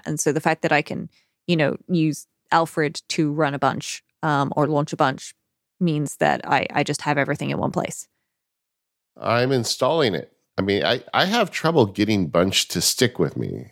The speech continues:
Speaker 2: Brett's a good friend of mine. We've written books together.
Speaker 1: Mm-hmm.
Speaker 2: But since I've already built all this stuff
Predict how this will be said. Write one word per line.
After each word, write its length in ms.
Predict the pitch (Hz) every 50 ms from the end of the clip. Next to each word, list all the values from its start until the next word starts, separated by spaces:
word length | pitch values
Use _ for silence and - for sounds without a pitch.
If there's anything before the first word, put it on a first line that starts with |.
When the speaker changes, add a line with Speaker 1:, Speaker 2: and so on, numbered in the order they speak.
| _ _
Speaker 2:
Brett's 260 | - 101 110 120 -
a 60 | 117
good 220 | 101 98 107 95 -
friend 280 | - - 95 101 110
of 80 | 117 -
mine. 320 | 62 - - 67 67 123
We've 200 | 95 67 64 62
written 240 | 69 67 - - 67
books 260 | - - 82 - -
together. 560 | - - 67 - 65 67 69 71 67 - 127 - - -
Speaker 1:
Mm-hmm. 240 | - 185 180 175 208
Speaker 2:
But 160 | 220 117 -
since 180 | - 156 147 -
I've 160 | 139 117 110
already 240 | 123 156 180 180 127
built 400 | 92 95 - 101 107 123 139 -
all 200 | - 67 80 67
this 180 | 58 69 71 -
stuff 440 | - - - 69 67 69 69 -